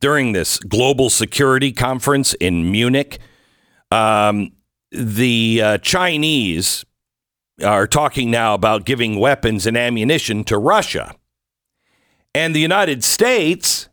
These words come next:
came out over the weekend and said,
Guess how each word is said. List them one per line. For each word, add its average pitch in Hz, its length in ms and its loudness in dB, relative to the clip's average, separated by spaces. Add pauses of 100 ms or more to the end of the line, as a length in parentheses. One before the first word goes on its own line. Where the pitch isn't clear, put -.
came 143 300 0
out 123 320 0
over 226 280 4
the 180 100 2
weekend 117 480 -2
and 110 340 -2
said, 113 640 -2